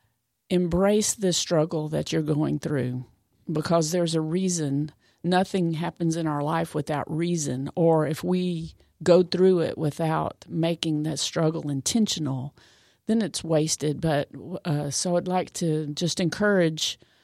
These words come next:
all of us to keep our friends that are going through these struggles in our prayers, and we'll just ask Saint Rita's intercession for, for those, uh, in this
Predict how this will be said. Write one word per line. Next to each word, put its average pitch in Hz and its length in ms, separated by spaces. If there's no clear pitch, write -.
all 185 200
of 160 120
us 156 340
to 156 340
keep 262 260
our 160 140
friends 156 560
that 156 180
are 143 80
going 175 340
through 156 200
these 151 200
struggles 151 680
in 185 160
our 151 160
prayers, 156 460
and 151 120
we'll 156 240
just 147 300
ask 160 300
Saint 165 180
Rita's 147 320
intercession 151 720
for, 143 360
for 151 80
those, 147 400
uh, 143 280
in 175 180
this - 380